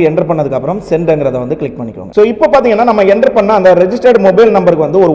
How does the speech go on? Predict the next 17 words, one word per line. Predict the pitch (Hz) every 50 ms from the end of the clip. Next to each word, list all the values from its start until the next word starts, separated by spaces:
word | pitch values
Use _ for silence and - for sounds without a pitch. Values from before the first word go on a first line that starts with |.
| 151 180
ஓ | 240 - -
டி | 226 180
பி | 180 165 -
போயிருக்கும். | 160 147 139 131 131 131 - - 135 139
அந்த | 160 175 170 160 180
ஓ | 233 262 -
டி | 262 240 -
பி | 202 180
எடுத்து | 156 - - 202 190
இதுல | 160 160 156 147
வந்து | 143 160 175 156 147
என்டர் | 160 180 196 175 170
பண்ணிக்கோங்க. | 156 143 127 131 123 131 156 220 247 - - - - - - - 196
என்டர் | 254 285 302 285 214
பண்ணிட்டு | 247 220 208 202 247 - 220
சென்ட் | 208 240 254 226
கொடுத்துட்டீங்கன்னா | 208 202 175 180 170 165 151 147 151 170